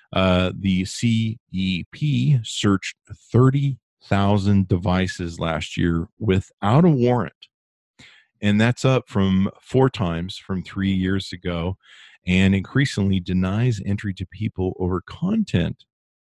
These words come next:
Here's the key words here, people. Denies entry to people over content that has been sent by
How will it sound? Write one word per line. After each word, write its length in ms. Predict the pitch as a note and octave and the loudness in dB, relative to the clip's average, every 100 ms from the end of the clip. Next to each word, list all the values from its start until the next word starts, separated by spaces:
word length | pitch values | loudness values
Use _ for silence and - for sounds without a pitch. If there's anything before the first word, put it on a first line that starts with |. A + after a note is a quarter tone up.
| _ _ _ _ _ | _ _ _ _ _
Here's 240 | G2+ G2 | -6 -6
the 100 | - | -6
key 220 | - A2 F#2 | -6 -4 -2
words 300 | G2+ A2 - | -2 -4 -4
here, 280 | E2+ E2 - _ | -6 -6 -10 _
people. 360 | - F2 E2+ _ _ _ _ | -10 -6 -8 _ _ _ _
Denies 460 | F2+ F#2+ A#2+ D#3 A2 | -4 -2 -2 -4 -2
entry 420 | A2+ A#2 - A2 G2 | -2 -2 0 -2 -2
to 400 | - G2+ F#2 F2 _ _ _ | -2 0 2 0 _ _ _
people 420 | - C3+ A2+ G#2 - | -6 -4 -2 -4 0
over 340 | G2+ F#2 F2+ | 0 2 -4
content 1080 | - - - E3+ A3 A#3+ - E2+ E2+ - - _ _ _ _ - | -6 -16 0 2 4 4 2 -4 -2 -6 -12 _ _ _ _ -6
that 120 | G2 | -4
has 220 | G2+ F#2+ | -4 -6
been 320 | G2+ F#2 F2+ _ _ | -6 -6 -6 _ _
sent 540 | - - A2 G#2 G#2 _ _ _ | -20 -8 -2 -2 -4 _ _ _
by 340 | F#2 F#2 F2+ | -2 -2 -2